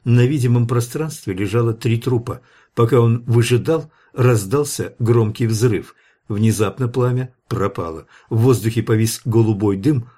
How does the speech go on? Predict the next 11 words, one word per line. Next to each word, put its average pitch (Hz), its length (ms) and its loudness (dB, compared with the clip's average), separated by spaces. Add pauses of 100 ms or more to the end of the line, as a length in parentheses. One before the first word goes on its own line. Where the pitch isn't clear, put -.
(100)
жара 107 420 0
стояла 90 460 -6
невыносимая. 90 960 -6 (340)
Но 123 160 4
в 120 80 -2
течение 107 420 -4
нескольких 104 540 -6
последующих 101 720 -4
секунд 143 420 -6 (320)
и 123 140 2
дым, 110 380 0